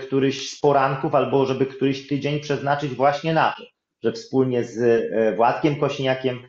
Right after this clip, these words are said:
Kamyszem, Włodkiem Czarzastym, Szymonem Hołownią, Barbarą Nowacką, Adamem Szłapką, Małgosią Tracz,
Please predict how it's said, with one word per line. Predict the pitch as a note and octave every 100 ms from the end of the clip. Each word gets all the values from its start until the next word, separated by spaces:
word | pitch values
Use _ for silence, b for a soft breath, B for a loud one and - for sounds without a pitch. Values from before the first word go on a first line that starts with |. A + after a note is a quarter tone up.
| _ _
Kamyszem, | C3 B2 A#2 B2 A2
Włodkiem | A#2 D3 - C#3+
Czarzastym, | C#3+ B2+ B2+ A#2+ - A#2 A2+ A2+ B
Szymonem | - C3 B2+ D3 D3 -
Hołownią, | C#3 B2+ A#2+ A#2
Barbarą | A2+ A#2 C#3 D3 D3
Nowacką, | C3+ B2 B2+ - A#2+ A#2+
Adamem | A#2 C#3+ D3+ C#3+
Szłapką, | - C3+ C3 - B2 - _ _ A2+
Małgosią | B2+ C3+ D3+ D3+ C#3+
Tracz, | C#3+ C3 B2+ -